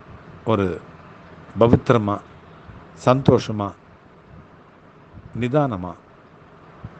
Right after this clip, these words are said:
மகிழ்ச்சியா நடக்கும்னு அவங்களே நினைச்சிருக்க மாட்டாங்க. அந்த அளவுக்கு நடந்திருக்குது. இதுல நம்ம பிரார்த்தனை கோபுரத்துல கீழே இருக்கிற மண்டபத்துல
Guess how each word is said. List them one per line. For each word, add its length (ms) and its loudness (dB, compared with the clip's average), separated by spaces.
மகிழ்ச்சியா 520 2
நடக்கும்னு 480 0
அவங்களே 400 4
நினைச்சிருக்க 540 -2
மாட்டாங்க. 320 -8
அந்த 220 2
அளவுக்கு 440 0
நடந்திருக்குது. 540 0
இதுல 400 2
நம்ம 420 2
பிரார்த்தனை 400 2
கோபுரத்துல 540 -2
கீழே 280 8
இருக்கிற 300 4
மண்டபத்துல 720 0